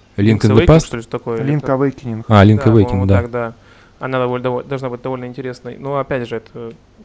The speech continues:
Speaker 2: переиздание, то есть, э, просто ремастер старой игры. Даже не ремейк, а просто ремастер. Все, то есть,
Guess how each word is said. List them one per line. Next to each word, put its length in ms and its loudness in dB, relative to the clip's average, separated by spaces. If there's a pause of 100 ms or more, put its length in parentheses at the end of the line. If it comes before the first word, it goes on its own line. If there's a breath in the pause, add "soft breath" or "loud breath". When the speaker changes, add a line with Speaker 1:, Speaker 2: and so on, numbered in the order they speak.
Speaker 2:
переиздание, 680 -8 (200)
то 80 -14
есть, 180 -18 (100)
э, 520 -8
просто 260 -12
ремастер 440 -8 (120)
старой 280 -12
игры. 200 -12 (340)
Даже 180 -8
не 60 -10
ремейк, 280 -6
а 40 -10
просто 260 -10
ремастер. 340 -12 (160)
Все, 220 -16
то 120 -14
есть, 140 -18